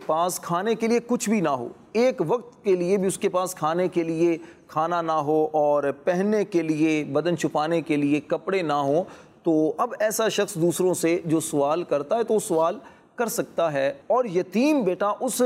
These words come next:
نابالغ بچے کو، اس چھوٹے بچے کو کہتے ہیں کہ جس کے والد کا، ابو کا انتقال ہو چکا ہو، جس کے ابو فوت ہو چکے ہوں اور وہ نابالغ ہو،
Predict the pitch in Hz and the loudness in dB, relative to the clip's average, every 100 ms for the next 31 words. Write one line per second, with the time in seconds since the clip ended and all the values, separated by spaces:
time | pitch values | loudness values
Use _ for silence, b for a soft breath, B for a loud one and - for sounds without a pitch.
0 | 240 175 156 143 156 220 233 170 170 - | 2 2 0 0 0 0 0 -2 -2 0
1 | 185 190 202 - 254 269 214 175 - 180 | 2 2 -2 -2 0 0 0 -2 0 0
2 | 180 - 139 165 185 156 165 B B _ | 0 0 -2 0 -2 -2 -4 B B _
3 | - 170 165 156 214 202 - 226 165 143 | -2 2 2 2 0 -2 -2 -2 0 0
4 | 160 202 156 160 151 160 165 143 175 180 | 0 -2 -4 0 2 2 0 -2 -2 0
5 | 160 165 175 143 156 151 151 139 135 127 | -2 0 -2 0 0 0 0 -2 -4 -2
6 | 156 160 156 214 196 226 254 269 233 185 | 0 -2 -2 -2 -2 0 0 0 -2 -2
7 | 185 196 170 175 170 156 180 170 151 135 | 0 0 0 -2 -2 0 0 0 0 0
8 | 151 220 233 190 | 0 0 0 0